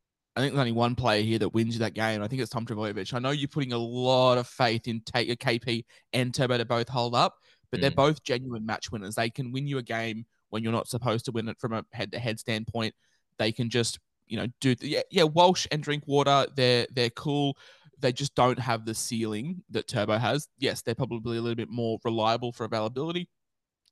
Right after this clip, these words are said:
Speaker 1: But if you're sitting there four o'clock Sunday afternoon and you're a hundred and thirty behind and you have Turbo, by no means are you out of that game at all.
Speaker 2: Definitely. Yeah, and, and we can, we can change this around at the end of the video if we don't have the funds anyway for Tommy, but I, I see them both having the crazy upside.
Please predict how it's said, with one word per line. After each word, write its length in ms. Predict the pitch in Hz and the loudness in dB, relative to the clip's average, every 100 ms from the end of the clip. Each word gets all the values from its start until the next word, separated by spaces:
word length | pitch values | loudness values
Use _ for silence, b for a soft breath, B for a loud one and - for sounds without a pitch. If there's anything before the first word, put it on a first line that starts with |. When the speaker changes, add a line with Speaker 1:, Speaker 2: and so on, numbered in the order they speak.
| - | -12
Speaker 1:
But 180 | 139 127 | -2 0
if 100 | 123 | 2
you're 140 | 143 | 2
sitting 220 | 143 131 | 2 -2
there 100 | 123 | 0
four 220 | 117 131 120 | 0 2 0
o'clock 280 | - 117 | 2 -2
Sunday 220 | - 113 113 | -2 -4 -2
afternoon 520 | 113 120 113 113 170 b b b | -4 -4 -6 -6 -8 b b b
and 140 | - 120 | -6 0
you're 160 | 113 | 0
a 20 | 110 | 0
hundred 280 | 120 120 | -2 -6
and 100 | 117 | -4
thirty 160 | 120 117 | 0 0
behind 380 | 107 113 107 117 | 2 2 0 0
and 100 | 117 | -2
you 60 | |
have 120 | 113 - | -2 0
Turbo, 460 | 139 113 104 127 - _ _ _ | 0 2 2 0 -2 _ _ _
by 120 | 123 | 4
no 200 | 123 127 | 6 4
means 260 | 120 113 117 | 2 0 0
are 60 | 110 | 2
you 160 | 110 | 2
out 100 | 107 | 2
of 40 | 104 | -2
that 160 | 95 | -6
game 300 | 113 95 117 - | -6 -6 -8 -4
at 140 | 110 | -2
all. 180 | 107 90 _ _ _ _ _ _ _ - | -2 -6 _ _ _ _ _ _ _ -10
Speaker 2:
Definitely. 400 | 78 90 90 85 | -6 -4 -4 2
Yeah, 300 | 104 107 107 | 4 6 4
and, 240 | - 120 92 | 4 2 2
and 120 | 107 | 2
we 80 | 113 | 2
can, 280 | 101 90 85 | 2 0 0
we 100 | 123 | 0
can 120 | 104 | 2
change 200 | 110 104 | 2 2
this 140 | 92 104 | 0 -2
around 200 | 98 98 | 0 0
at 60 | |
the 80 | 98 | 0
end 100 | 107 | 0
of 60 | 101 | 0
the 60 | |
video 280 | 101 113 113 | -2 2 2
if 100 | 104 | 0
we 60 | 110 | -2
don't 140 | 110 | 0
have 180 | 107 101 | -2 -4
the 60 | |
funds 480 | 95 120 127 156 165 - | -2 0 2 0 -4 -2
anyway 340 | 123 127 185 | 2 4 2
for 120 | 196 | 0
Tommy, 300 | - 131 180 | -2 0 0
but 140 | 147 107 | 2 2
I, 220 | 95 80 | 2 0
I 40 | |
see 160 | - 98 | -4 -4
them 160 | 92 | -2
both 200 | 90 92 | -2 -2
having 320 | 95 92 90 - | 0 -2 -4 -6
the 100 | 101 | -2
crazy 340 | - 104 92 | 4 4 4
upside. 440 | 104 - 113 101 | 2 4 2 2